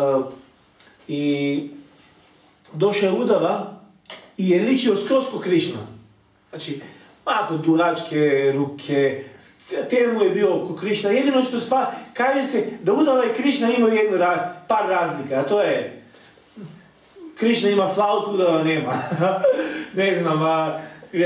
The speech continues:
Krišna ima kao stuba dž-, dijamanti, Udava nema.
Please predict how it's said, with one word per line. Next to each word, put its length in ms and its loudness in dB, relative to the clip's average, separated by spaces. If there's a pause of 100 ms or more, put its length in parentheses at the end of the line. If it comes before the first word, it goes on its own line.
(180)
Krišna 300 0
ima 260 0
kao 140 2
stuba 380 2
dž-, 460 -2
dijamanti, 760 2 (580)
Udava 380 2
nema. 540 -4